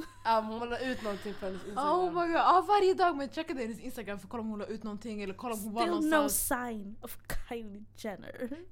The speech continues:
Speaker 2: People are suspecting that she's pregnant and that's why she hasn't been outside.
Speaker 1: <laughs> Pregnant!
Speaker 3: Och sen hon kom ut och bara,
Speaker 1: Ah.
Speaker 3: "I'm pregnant." Oh.
Speaker 1: Alltså.
Speaker 3: We've been known.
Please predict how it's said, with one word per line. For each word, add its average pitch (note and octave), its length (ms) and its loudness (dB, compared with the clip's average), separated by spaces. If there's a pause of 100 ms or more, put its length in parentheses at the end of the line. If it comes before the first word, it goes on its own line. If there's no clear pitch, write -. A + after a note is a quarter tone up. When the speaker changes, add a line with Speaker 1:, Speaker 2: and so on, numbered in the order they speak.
Speaker 2:
People C#4+ 400 -4
are A3 80 -6
suspecting - 560 -10
that G3 100 -6
she's - 320 -10
pregnant A#3 680 -2 (240)
and F#3 200 -2
that's A4+ 260 4
why D4+ 440 6
she C#4+ 100 -4 (200)
hasn't C#4+ 420 2
been D4+ 160 -2 (140)
outside. G4+ 680 8
Speaker 1:
<laughs> F#4+ 260 -2
Pregnant! A#4+ 960 4 (1600)
Speaker 3:
Och C4+ 100 4
sen C#4 180 6
hon C4 140 4
kom C4 240 2
ut B3+ 160 0
och A3 60 -2
bara, G3 160 8 (100)
Speaker 1:
Ah. C#4 120 12
Speaker 3:
"I'm D#4+ 120 2
pregnant." C#4 340 4 (680)
Oh. C4+ 200 -4 (840)
Speaker 1:
Alltså. G#3 380 -14 (200)
Speaker 3:
We've C4 140 2
been G3+ 160 -6
known. - 340 -18